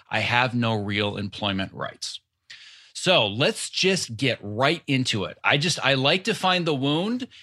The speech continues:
and put the knife in and twist. So we might as well just start right away. Talk to me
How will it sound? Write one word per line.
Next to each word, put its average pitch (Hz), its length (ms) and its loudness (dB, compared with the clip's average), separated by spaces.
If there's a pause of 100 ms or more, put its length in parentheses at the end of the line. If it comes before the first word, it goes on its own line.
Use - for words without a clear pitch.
(140)
and 131 160 -2
put 175 160 -2
the 185 80 -4
knife 151 380 0
in 175 120 -2
and 131 240 -4
twist. - 540 -4
So 147 120 0
we 135 100 2
might 151 180 2
as 214 140 -2
well 175 160 2
just 143 180 -2
start 143 300 0
right 131 260 4
away. 131 220 2
Talk 196 320 0
to 214 100 -2
me 127 300 2